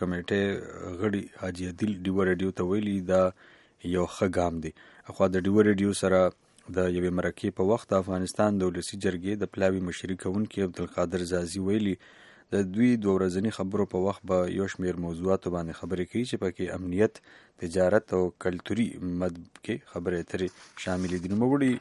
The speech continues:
وینا ده چې د پاکستان او افغانستان دښمن یو دی او پاکستان کې هم دا فکر ښکاره کیږي چې د ترهګري یوازې د افغانستان نه، بلکې د پاکستان هم مسله ده. عبدالقادر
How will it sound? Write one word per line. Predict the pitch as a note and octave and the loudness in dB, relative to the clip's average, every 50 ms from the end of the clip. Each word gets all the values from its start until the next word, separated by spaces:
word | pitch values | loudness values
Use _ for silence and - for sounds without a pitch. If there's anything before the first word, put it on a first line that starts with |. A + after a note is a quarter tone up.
| _ - - | _ -4 -2
وینا | G#2+ G#2+ A2 A#2+ A#2+ A#2+ | 0 0 2 2 2 4
ده | A2 G#2+ | 2 2
چې | F#2+ G2+ F#2 F#2+ | 0 0 -4 -2
د | - - | 0 2
پاکستان | F#2+ F#2+ G2 G2+ F2+ - - A#2+ A#2+ A2 | 2 2 2 -2 -2 2 2 2 4 4
او | G#2 G2+ | 2 0
افغانستان | F#2+ F#2 F#2 F2+ F2+ F2+ E2+ - - A2 G#2+ G#2 F#2 | 0 -2 -2 -4 -4 -4 -6 -4 -2 -2 -2 -2 -2
دښمن | E2+ E2+ - - G2+ F#2+ G2 | -4 -8 -8 -6 -4 -4 -2
یو | G2 G2+ G#2 G#2+ | 0 2 2 2
دی | G2+ G#2+ G2+ - - - - - - - - - - _ - - | 0 -2 -4 -8 -10 -20 -20 -20 -20 -20 -20 -20 -20 _ -10 -6
او | F2+ F2 F2+ F2+ F2+ - | -4 -2 -2 -2 -2 -2
پاکستان | F#2 F#2 F#2 F#2+ E2+ - - G2+ G2 F#2+ | -2 -2 -2 -4 -6 -2 -2 -2 -2 -2
کې | G2 - F#2 F2+ | -4 -6 -6 -6
هم | G2 G2+ G2+ F#2 | -4 -2 -2 0
دا | F#2 F#2 F#2 F2+ - - - | 0 0 -2 -4 -6 -8 -10
فکر | - F#2 - - F#2 F2 - - - | -10 -8 -4 -4 -6 -6 -6 -10 -18
ښکاره | - - - - F2+ F2 F2 F2 - - | -18 -8 -2 0 0 2 2 0 -4 -6
کیږي | G2+ G2 F#2 F#2+ G2 F#2 - | -8 -6 -6 -4 -6 -6 -6
چې | F2 E2+ E2 E2 E2 | -6 -6 -6 -6 -8
د | E2 D#2 | -10 -8
ترهګري | - E2 E2 F2 F2+ E2+ D#2+ F2 F#2 G2 F#2+ F#2 | -8 -8 -6 -6 -8 -8 -6 -6 -4 0 0 2
یوازې | F2+ F#2 F2+ F2+ F2 F2 | 2 2 2 2 0 -2
د | D#2+ D#2 D#2 | -6 -8 -8
افغانستان | - E2 D#2 D#2+ D#2 - - F2+ F2+ F2 F2 | -10 -10 -10 -10 -10 -8 -6 -6 -4 -4 -2
نه، | G2 A2 A2+ | -2 -2 -2
بلکې | G2 F#2 F2 F2 - - | -2 -4 -6 -6 -8 -10
د | E2+ E2+ - D#2+ | -10 -10 -8 -10
پاکستان | D#2+ D#2+ - D#2+ - - F2 F2 E2 | -12 -12 -12 -12 -8 -8 -6 -6 -6
هم | F2+ F2+ E2+ D#2+ | -6 -8 -8 -8
مسله | D2+ - - D#2+ D#2+ D#2 D#2 | -8 -10 -10 -12 -10 -10 -10
ده. | D2+ - - - - _ _ _ _ _ _ _ _ | -12 -14 -16 -20 -20 _ _ _ _ _ _ _ _
عبدالقادر | - G2 F#2+ G#2+ G#2 G2+ - - G#2+ G#2+ A2 A#2+ | -4 0 2 2 2 4 4 4 4 6 6 6